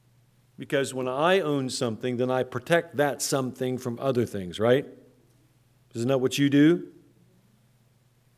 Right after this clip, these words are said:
So if he possesses us, then he protects us. So there's great comfort in that. But on the other hand, the thing possessed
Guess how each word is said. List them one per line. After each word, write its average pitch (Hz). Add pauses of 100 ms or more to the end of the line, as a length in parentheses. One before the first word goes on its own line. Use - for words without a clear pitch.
(720)
So 143
if 147
he 151 (520)
possesses 151
us, 131
then 139
he 135
protects 143
us. 120
So 147
there's 131
great 139
comfort 156
in 110
that. 107
But 147
on 165
the 160
other 196
hand, 131
the 131
thing 170
possessed 165